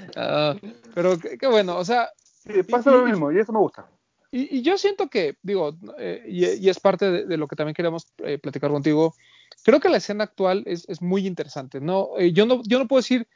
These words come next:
Speaker 1: si era mejor en los noventas, era mejor en los dos miles, o es como, es como la, es como el básquetbol,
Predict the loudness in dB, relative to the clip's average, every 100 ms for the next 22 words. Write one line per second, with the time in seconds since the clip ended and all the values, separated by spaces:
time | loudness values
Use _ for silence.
0 | _ _ 4 6 6 2 2 2 4 0
1 | -4 -2 -2 -2 -4 -4 -4 -6 -6 -8
2 | -8 -8 -10 -8 -6 -4 -4 -4 -4 -4
3 | -4 -6 -8 -2 0 0 -6 _ _ -2
4 | 2 6 8 8 6 2 -6 -18 _ _
5 | -20 -18 -18 -18 _ _ _ _ -8 -2
6 | 0 0 -2 -4 -6 -4 -6